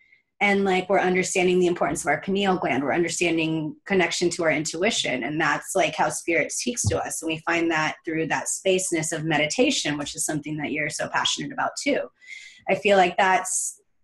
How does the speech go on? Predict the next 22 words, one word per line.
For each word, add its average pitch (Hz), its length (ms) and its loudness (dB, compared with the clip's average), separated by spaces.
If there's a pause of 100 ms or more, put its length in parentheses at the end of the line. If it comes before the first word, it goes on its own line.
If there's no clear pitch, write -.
(120)
these 247 200 6
are 247 120 0
the 214 100 4
things 208 420 0
that 165 480 4 (280)
people 233 300 4
are 190 120 8
waking 190 320 4
up 247 180 4
to. - 160 -2
And 185 120 4
like 180 160 2
I 175 60 4
said, 165 240 2
this 160 200 0
book 240 200 2
is 180 120 0
a 170 80 -2
guidebook 202 500 4
to 180 100 -4
help 170 340 2 (540)
support, - 840 0